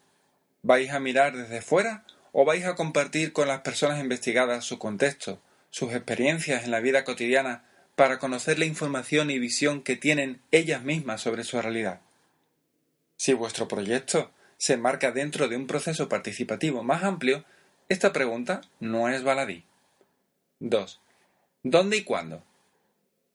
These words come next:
Tres, ¿en qué os vais a fijar? Por ejemplo, imaginaos un lugar de vuestra ciudad o pueblo por donde pasen muchas bicis. ¿Mirarán igual una arquitecta de urbanismo, un modisto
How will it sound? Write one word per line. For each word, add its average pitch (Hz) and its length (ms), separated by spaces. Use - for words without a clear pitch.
Tres, 117 380
¿en 123 180
qué 151 140
os 151 80
vais 131 220
a 123 60
fijar? 117 400
Por 131 120
ejemplo, 120 380
imaginaos 165 720
un 170 100
lugar 156 280
de 202 80
vuestra 135 320
ciudad 120 340
o 117 120
pueblo 156 400
por 147 200
donde 135 240
pasen 156 440
muchas 151 420
bicis. 98 480
¿Mirarán 135 460
igual 175 420
una 160 200
arquitecta 147 680
de 120 120
urbanismo, 123 640
un 143 200
modisto 131 600